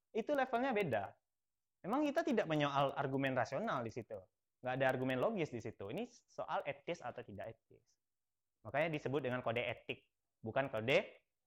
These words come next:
logik. Paham ya? Yang ketiga, ada yang namanya estetika. Estetika di bawahnya lagi.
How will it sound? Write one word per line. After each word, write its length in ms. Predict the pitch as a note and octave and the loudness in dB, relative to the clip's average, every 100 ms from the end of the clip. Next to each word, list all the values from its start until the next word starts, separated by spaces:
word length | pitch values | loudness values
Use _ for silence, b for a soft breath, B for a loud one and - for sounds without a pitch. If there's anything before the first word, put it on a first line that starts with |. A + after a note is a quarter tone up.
| A#2+ | -4
logik. 320 | A#2+ C#3+ C#3+ - _ _ _ _ _ _ _ _ _ _ | -2 -2 -4 -14 _ _ _ _ _ _ _ _ _ _
Paham 240 | C3+ D3+ | 2 6
ya? 80 | C#3+ G3 - _ _ _ _ _ _ _ _ _ _ | 4 2 -8 _ _ _ _ _ _ _ _ _ _
Yang 240 | D3+ F3 G3 | 6 8 6
ketiga, 400 | A#3+ E3+ E3 - - - _ | 10 12 12 10 -2 -20 _
ada 160 | C#3+ | 4
yang 160 | F3+ A3 | 6 8
namanya 320 | F3 E3 F#3 | 4 4 2
estetika. 560 | F3 E3 D#3+ D3 - F#2 - _ - _ _ | 2 0 0 2 2 0 -2 _ -20 _ _
Estetika 400 | - D#3+ G#3+ D#4+ | 2 4 6 6
di 80 | D#4+ | 8
bawahnya 400 | F3 D#3 D#3 D3+ | 12 12 12 8
lagi. 320 | D3+ C3 G2 | 4 4 0